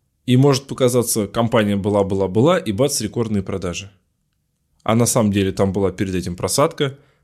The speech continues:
потом полностью изменение структуры, изменение процессов, тест гипотезы, только потом рост. Но внешне как будет казаться? Просто гиперскачок. А внешне это полгода работы, понимаешь?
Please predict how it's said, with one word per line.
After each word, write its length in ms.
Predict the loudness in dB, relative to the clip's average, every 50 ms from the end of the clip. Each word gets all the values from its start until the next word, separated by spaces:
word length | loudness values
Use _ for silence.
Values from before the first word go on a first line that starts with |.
| _
потом 260 | _ -2 0 0 0 2
полностью 380 | 2 2 2 2 2 -2 -6 -4
изменение 360 | -2 0 0 0 0 -2 -4
структуры, 520 | -6 -6 -10 -12 -8 -2 0 2 4 4 4
изменение 460 | 4 4 4 4 4 2 2 0 -2
процессов, 560 | -2 -4 -6 -2 2 2 2 2 0 -4 -6 -8 _ _ _ _ _ _ _ _ _ _ _ _ _ _ _ _ _ _ _ _ _ _ _ _ _ _ _
тест 240 | 0 0 0 0 0
гипотезы, 520 | -4 -4 0 2 2 2 2 -2 -4 -2 -2
только 180 | -4 -4 -2
потом 300 | -4 -2 0 2 2 4
рост. 320 | 4 2 0 0 -6 -12 _ _ _ _ _ _ _ _ 2
Но 160 | 4 4 4
внешне 500 | 4 2 2 2 2 2 2 0 -4 -2
как 220 | -2 -4 -4 -2 -4
будет 140 | -6 -6
казаться? 480 | -4 -4 -4 -4 -4 -6 -6 -8 -12 -14 _ _ _ _ _ _ _ _ _ _ _ _ _ _ _ _ _ _ _ _ _ _ _ _ _ _ _ _ _ _ _
Просто 320 | 0 2 2 2 0 -4
гиперскачок. 640 | -6 -4 -2 -2 -2 -2 -2 -6 -4 -4 -6 -8 -8 _ _ _ _ _ _ _ _ _ _
А 120 | -4 0
внешне 400 | 2 2 2 2 2 2 -2 -2
это 120 | -4 -4 -2
полгода 400 | 2 2 2 4 4 2 4 4
работы, 340 | 2 2 2 0 -4 -6 -10
понимаешь? 540 | -6 -6 -4 -2 0 -2 -2 -2 -8 -14